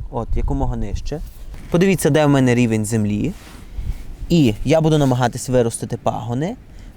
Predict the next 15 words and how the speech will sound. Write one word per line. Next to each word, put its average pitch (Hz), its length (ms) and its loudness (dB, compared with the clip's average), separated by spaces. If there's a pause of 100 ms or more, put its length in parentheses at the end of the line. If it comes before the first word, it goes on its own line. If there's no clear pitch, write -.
(320)
або 147 240 4
нижче 135 400 2
рівня 196 320 0
землі, 190 440 -2
або 135 220 0
максимум 208 600 -2 (180)
на 151 280 2
рівні 123 360 0
землі 147 440 -2
отут. - 380 -8 (1500)
Пагони 151 500 0 (280)
ми 151 240 4
завжди 135 360 0
хочемо 127 460 -2
розвести 120 640 0